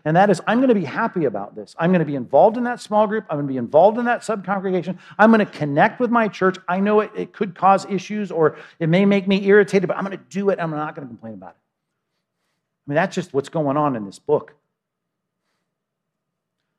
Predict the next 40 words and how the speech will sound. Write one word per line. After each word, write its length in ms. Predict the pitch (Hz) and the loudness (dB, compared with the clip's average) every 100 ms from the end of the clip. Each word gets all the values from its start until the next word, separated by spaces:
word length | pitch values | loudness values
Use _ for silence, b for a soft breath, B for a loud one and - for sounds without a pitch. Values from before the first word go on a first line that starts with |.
| _ _ _ - | _ _ _ -8
Verse 220 | 156 - | -6 -4
one 340 | 143 190 117 - | -2 -2 -2 -8
of 100 | 127 | -10
chapter 300 | - 117 - | -6 -6 -8
four, 280 | 107 110 101 - | -16 -18 -18 0
"Therefore, 340 | 143 156 165 | 2 2 0
brothers, 460 | 139 151 165 151 _ _ _ _ - | 2 0 0 -8 _ _ _ _ -2
whom 160 | 165 | 0
I 100 | 147 | 0
love 680 | 127 123 139 160 170 123 - | -2 0 2 4 4 2 -2
and 280 | 139 123 113 | -12 -10 -6
long 360 | 131 160 185 165 | -2 0 0 -2
for," 340 | - 98 87 _ - | -6 -18 -18 _ -16
talk 100 | 127 | -8
about 160 | 127 | -8
a 40 | 117 | -6
good 140 | 120 | -10
example, 440 | 101 123 151 - _ _ - | -10 -8 -10 -10 _ _ -8
"my 160 | 139 | -8
joy 320 | 120 151 180 165 | -6 -2 0 2
and 80 | |
my 100 | 135 | -2
crown, 200 | 127 147 - b | -4 -8 -10 b
stand 500 | - - 160 143 - | -12 -4 -2 -2 -4
firm 460 | - 185 196 185 | -2 2 2 2
thus 280 | 156 170 - | 2 0 0
in 80 | 160 | -4
the 80 | 143 | -2
Lord, 240 | 143 147 | 0 0
my 140 | 135 123 | 0 -4
beloved." 380 | 127 120 107 _ _ _ _ _ _ _ - | -4 -4 -4 _ _ _ _ _ _ _ -8
And 120 | 123 | -2
then, 260 | 175 202 | 0 -2
what's 220 | 135 156 - | -4 -6 -6
the 100 | 175 | -8
point? 240 | 190 202 | -6 -4
What's 200 | 143 143 | -4 -4
on 120 | 180 | -4
his 140 | 180 165 | -4 -2
mind? 340 | 175 208 220 | -2 -2 -6